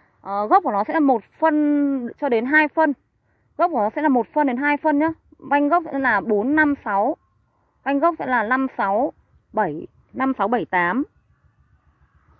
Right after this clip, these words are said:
Gốc một phân đến hai phân. Cao cây sẽ từ một mét ba. Cao cây một mét ba trở lên.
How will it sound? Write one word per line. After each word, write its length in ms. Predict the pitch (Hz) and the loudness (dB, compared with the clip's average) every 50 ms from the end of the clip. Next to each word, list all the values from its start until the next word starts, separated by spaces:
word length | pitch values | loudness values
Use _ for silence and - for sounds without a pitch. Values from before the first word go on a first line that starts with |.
| _ _ _ _ _ _ _ _ _ _ _ _ _ _ _ _ _ _ _ _ _ _ _ _ | _ _ _ _ _ _ _ _ _ _ _ _ _ _ _ _ _ _ _ _ _ _ _ _
Gốc 160 | - 277 359 370 | 2 2 4 4
một 160 | 339 277 - - | 4 2 2 2
phân 140 | 320 320 294 | 0 2 2
đến 100 | 262 262 | 2 2
hai 200 | 285 302 311 302 | 2 2 0 2
phân. 260 | - 349 320 320 269 - _ _ _ _ _ _ - | 2 2 2 2 0 -2 _ _ _ _ _ _ -4
Cao 240 | - 311 320 320 311 | 0 2 4 4 4
cây 220 | - 330 311 302 302 | 4 2 2 2 0
sẽ 80 | 320 311 294 | -2 -6 -6
từ 60 | 285 | -4
một 100 | 240 226 | -4 -4
mét 220 | 226 233 294 294 | -4 -4 -4 -2
ba. 340 | 247 277 302 311 311 302 269 - _ _ _ _ _ _ _ _ _ _ _ _ _ _ _ _ _ _ _ - | 2 4 4 6 4 4 0 -4 _ _ _ _ _ _ _ _ _ _ _ _ _ _ _ _ _ _ _ -2
Cao 160 | 285 294 285 | 0 2 2
cây 140 | - 294 269 | 4 2 2
một 80 | 254 | 2
mét 180 | 240 262 311 - | 0 0 0 2
ba 240 | 277 302 311 302 277 | 4 4 4 4 2
trở 140 | - 233 | 0 -4
lên. 280 | 170 185 254 294 302 269 | -4 -2 0 0 0 0